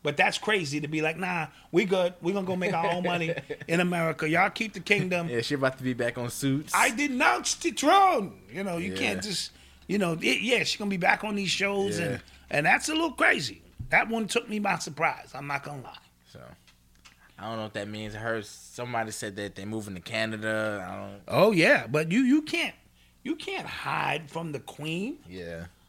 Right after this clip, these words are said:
Speaker 1: Are you serious? This is the queen.
Speaker 2: Yeah.
Speaker 1: Side note, did you see that ninety-three-year-old man shoot
Speaker 2: Yes.
Speaker 1: the property manager
Speaker 2: Yeah.
Speaker 1: 'cause he had some water issues?
Speaker 2: Yeah.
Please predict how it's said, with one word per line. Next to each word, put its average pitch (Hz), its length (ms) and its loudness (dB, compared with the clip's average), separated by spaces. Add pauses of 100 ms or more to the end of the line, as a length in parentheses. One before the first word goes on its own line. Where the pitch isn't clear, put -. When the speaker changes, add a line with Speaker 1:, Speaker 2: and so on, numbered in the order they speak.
(120)
Speaker 1:
Are 196 100 2
you 277 140 2
serious? 320 800 -2
This 330 180 -2
is 226 80 -6
the 208 60 -6
queen. - 440 -4 (140)
Speaker 2:
Yeah. 85 120 -12
Speaker 1:
Side 302 460 -4
note, 151 260 -6 (440)
did 185 200 -4
you 277 100 -4
see - 220 -2
that 247 240 -2
ninety-three-year-old 240 1200 -2
man 180 560 -4 (520)
shoot - 760 4
Speaker 2:
Yes. 104 380 -6 (460)
Speaker 1:
the 180 120 -2
property 262 640 2
manager 208 640 0
Speaker 2:
Yeah. - 80 -4
Speaker 1:
'cause 185 160 -2
he 208 80 -4
had 233 200 0
some 196 220 -4
water 240 220 0
issues? 147 420 -6
Speaker 2:
Yeah. 107 80 -10